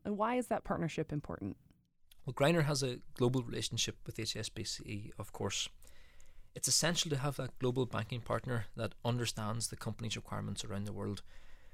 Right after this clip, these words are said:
Speaker 2: To have a partner that has a presence globally and not only here in the U S, that provides Griner with access to a wide range of options and solutions for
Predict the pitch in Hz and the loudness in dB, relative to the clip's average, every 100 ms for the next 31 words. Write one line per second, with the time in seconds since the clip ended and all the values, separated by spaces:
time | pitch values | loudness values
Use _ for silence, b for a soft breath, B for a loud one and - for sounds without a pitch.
0 | b b b b b - 135 170 220 147 | b b b b b -6 4 6 6 4
1 | - 160 160 156 143 131 131 - 135 139 | 4 6 6 6 6 4 2 0 2 4
2 | 135 - 117 123 135 127 - - 123 120 | 4 2 0 2 2 2 0 -2 0 0
3 | 123 123 135 127 117 123 123 117 117 123 | 0 0 2 0 0 0 0 -2 -2 2
4 | - - - 147 165 - - 156 131 131 | 4 2 2 2 2 -4 0 2 4 2
5 | 135 - 120 117 123 117 110 113 - 117 | 0 -4 -2 -2 -2 -2 -2 2 2 2
6 | - 113 110 113 113 113 113 - 95 - | 0 -2 0 0 0 -2 -2 -4 -4 -2
7 | 113 104 - - 110 - 110 104 - 110 | 0 2 0 -2 -2 -2 -2 -4 -2 -4
8 | - | -4